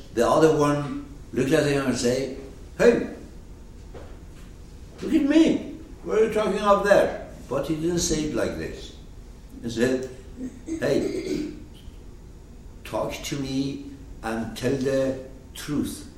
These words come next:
right? That truth is Hab. Uh,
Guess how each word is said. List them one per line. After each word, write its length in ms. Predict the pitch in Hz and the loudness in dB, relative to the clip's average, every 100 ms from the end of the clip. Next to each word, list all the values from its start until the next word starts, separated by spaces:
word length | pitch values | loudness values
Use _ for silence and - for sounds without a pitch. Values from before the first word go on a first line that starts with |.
| - - | -16 -10
right? 320 | - - - - - - | -6 -4 -6 -10 -14 -4
That 200 | 127 - | -2 -2
truth 320 | 143 147 147 | -4 -2 -2
is 160 | 127 | -4
Hab. 340 | 127 131 131 - - - - - - - - - - - | -2 -2 0 0 0 -2 -10 -12 -12 -12 -12 -14 -14 -8
Uh, 360 | 113 156 - | 0 2 2